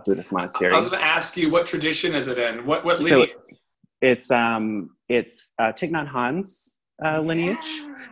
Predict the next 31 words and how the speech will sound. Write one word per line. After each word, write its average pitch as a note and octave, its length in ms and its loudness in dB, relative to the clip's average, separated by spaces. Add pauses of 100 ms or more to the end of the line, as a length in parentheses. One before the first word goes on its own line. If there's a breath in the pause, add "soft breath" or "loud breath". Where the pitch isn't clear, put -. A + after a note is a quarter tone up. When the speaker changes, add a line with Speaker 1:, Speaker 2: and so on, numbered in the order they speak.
Speaker 2:
yeah. A#2+ 400 -4
Speaker 1:
Um, G#2 220 -4
so C3 180 6
it's A2+ 140 4
at - 140 6
Blue C3+ 160 6
Cliff C#3+ 280 2
Monastery A#2+ 880 0
in, G#2+ 500 -4
um, G2+ 420 -2 (420)
in A2 160 -4
upstate G2+ 380 -4
New F#2+ 120 -4
York. D#2+ 320 -6 (500)
It F4 100 -20
Speaker 2:
Yes, B4+ 360 4
Speaker 1:
was - 80 0
Speaker 2:
Blue A#3 200 8
Cliff. G#3+ 400 4
I C4 120 4
love D4+ 360 6
Blue C4 200 8
Speaker 1:
Yeah. C#3+ 320 8
Speaker 2:
Cliff. - 160 4
Okay, A3+ 260 4
I A3 160 4
see A3 360 0
you. G3+ 180 4
I G#3+ 140 6
see G#3+ 300 0
you. F#3+ 420 4